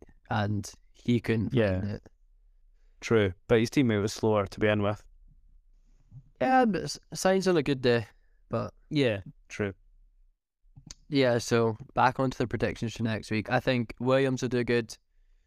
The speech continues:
Speaker 1: and I think Mercedes will hopefully have dialed in a couple of things and have a better performance.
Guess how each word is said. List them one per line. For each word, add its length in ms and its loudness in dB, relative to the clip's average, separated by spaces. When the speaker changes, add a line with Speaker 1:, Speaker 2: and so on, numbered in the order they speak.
Speaker 1:
and 560 2
I 120 0
think 440 -2
Mercedes 1000 0
will 180 0
hopefully 400 2
have 200 -2
dialed 340 2
in 120 -4
a 80 -6
couple 260 -4
of 60 -8
things 400 -4
and 240 -4
have 160 -2
a 80 -2
better 360 -2
performance. 880 -4